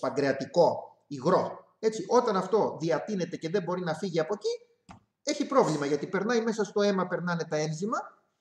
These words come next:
έτσι. Περνάνε μέσα στο αίμα τα ένζημα και αυτά που περιμένεις να βρεις εσύ μες στο δωδεκαδάκτυλο, τα βρίσκεις μες στο αίμα. Είναι η παγκρεατίτιδα, η οξεία παγκρεατίτιδα.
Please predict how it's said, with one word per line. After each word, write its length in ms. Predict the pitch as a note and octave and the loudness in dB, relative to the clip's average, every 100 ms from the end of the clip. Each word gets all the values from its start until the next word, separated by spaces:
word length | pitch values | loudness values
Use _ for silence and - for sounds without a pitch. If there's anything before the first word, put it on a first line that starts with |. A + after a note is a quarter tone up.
| - | -4
έτσι. 580 | B3 A#3+ A#3+ - - _ - - - - _ _ _ - | -4 -2 -6 -8 -16 _ -20 -20 -20 -20 _ _ _ -10
Περνάνε 360 | B2+ D3 G3+ | -4 0 0
μέσα 240 | A3 G#3+ G#3 | 0 -2 -2
στο 140 | G#3+ | -2
αίμα 160 | G#3 F#3+ | 0 0
τα 120 | F#3+ | -2
ένζημα 320 | C4 D#4+ G#4+ A#4 - _ _ - | -4 -4 -4 -6 -10 _ _ -4
και 240 | B3 A#3 | 0 0
αυτά 260 | - - D4 | 0 0 -2
που 120 | C4 | -2
περιμένεις 440 | B3 A3+ A#3 A3 G3+ | -4 -4 -4 -2 -2
να 120 | G3 | -2
βρεις 240 | G3+ F#3 | -4 -6
εσύ 180 | G3 G#3 | -8 -6
μες 120 | G3 | -6
στο 100 | - | -4
δωδεκαδάκτυλο, 580 | F#3 F#3+ G3 B3+ - G4 | -4 -4 -4 -2 -2 -2
τα 120 | C4 | -2
βρίσκεις 220 | C#4 - | -6 -8
μες 120 | C4+ B3+ | -12 -4
στο 120 | G#3 | -4
αίμα. 200 | A#2 A2+ | -4 -6
Είναι 140 | C#4 C#4+ | -8 -6
η 40 | |
παγκρεατίτιδα, 680 | - G#3 G3+ C#3+ - G#2+ - _ _ | -2 2 2 0 -10 -14 -20 _ _
η 80 | F3+ | -6
οξεία 320 | D#3+ - A3 | -4 -2 -2
παγκρεατίτιδα. 760 | G#3 F#3+ F#3 D3+ A2+ G#2 - | 0 2 2 0 -6 -12 -18